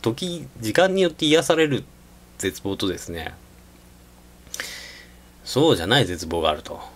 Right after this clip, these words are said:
いうことを言ってるんですね。えー、続きを読みます。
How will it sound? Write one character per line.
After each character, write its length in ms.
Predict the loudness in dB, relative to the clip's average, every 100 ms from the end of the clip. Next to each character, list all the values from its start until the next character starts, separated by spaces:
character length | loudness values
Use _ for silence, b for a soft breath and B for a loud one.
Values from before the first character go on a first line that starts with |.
| -16 -14
い 40 |
う 60 | -12
こ 120 | -10
と 100 | -12
を 20 |
言 80 | -14
っ 20 | -18 -16
て 100 | -12
る 60 | -12
ん 140 | -14
で 80 | -16
す 100 | -14
ね。 180 | -14 -14 -20 -20 -20 -20 -20 -20 -20 -20 -20 -20 -20 -20 -20 -20 -20 B B B B B B B B -10
え 640 | -6 -4 -4 -6 -10 -12 -18 -20 -20 -20 -20 -20 -12
ー、 60 |
続 220 | -8 -6 -2
き 140 | 0
を 40 |
読 160 | 0 0
み 80 | -4
ま 120 | -6
す。 340 | -6 -6 -10